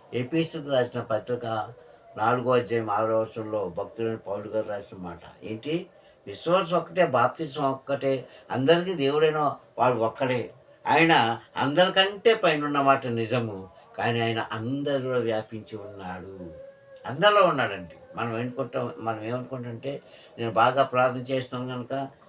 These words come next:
ప్రభు నాతోనే ఉన్నాడు, అదిగో నా ఎదుటి వారు ప్రార్థన చేయలేదు కనుక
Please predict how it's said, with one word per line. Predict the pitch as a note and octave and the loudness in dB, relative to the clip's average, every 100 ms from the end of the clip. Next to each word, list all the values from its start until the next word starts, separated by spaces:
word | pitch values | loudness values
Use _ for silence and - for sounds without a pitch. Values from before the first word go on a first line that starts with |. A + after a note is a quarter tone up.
| _ _ _ - _ _ A#2+ | _ _ _ -20 _ _ -4
ప్రభు | B2 C3 | -2 0
నాతోనే | A#2+ A2+ A#2 A2 | 0 0 -2 -4
ఉన్నాడు, | G#2+ G2+ G2 F#2 - - - - - - D#5+ - - - A#4+ - _ - - - _ - - - A#2+ | -6 -8 -10 -10 -14 -20 -20 -20 -20 -20 -20 -20 -20 -20 -20 -20 _ -20 -20 -20 _ -20 -20 -8 -2
అదిగో | C3 C#3 | 0 0
నా | B2+ A#2+ | 2 2
ఎదుటి | B2 B2 C#3 | 2 0 2
వారు | D3+ D3 C3 | 4 4 2
ప్రార్థన | - A#2 B2 B2 B2 | 0 2 2 -2 -4
చేయలేదు | B2 C#3 C3 | 0 0 2
కనుక | C3+ C3 | 0 0